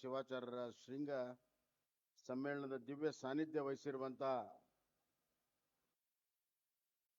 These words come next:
ಪಂಚಪೀಠಾಧೀಶರಾದಂಥ ಶ್ರೀಮದ್ ರಂಭಾಪುರಿ ಪರಮ ಪೂಜ್ಯ ಜಗದ್ಗುರುಗಳ ಪಾದಗಳಲ್ಲಿ ನಮಸ್ಕರಿಸಿ, ಶ್ರೀಮದ್ ಉಜ್ಜಯಿನಿಯ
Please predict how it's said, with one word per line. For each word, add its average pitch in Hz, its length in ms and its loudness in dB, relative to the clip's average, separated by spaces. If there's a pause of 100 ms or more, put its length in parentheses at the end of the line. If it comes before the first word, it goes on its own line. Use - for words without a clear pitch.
ಪಂಚಪೀಠಾಧೀಶರಾದಂಥ 139 1300 0 (540)
ಶ್ರೀಮದ್ 139 520 0 (440)
ರಂಭಾಪುರಿ 139 560 2 (120)
ಪರಮ 131 340 2
ಪೂಜ್ಯ 127 240 0 (1400)
ಜಗದ್ಗುರುಗಳ 127 600 0 (320)
ಪಾದಗಳಲ್ಲಿ 123 460 2
ನಮಸ್ಕರಿಸಿ, 123 520 -4 (1500)
ಶ್ರೀಮದ್ 131 320 -2
ಉಜ್ಜಯಿನಿಯ 147 460 2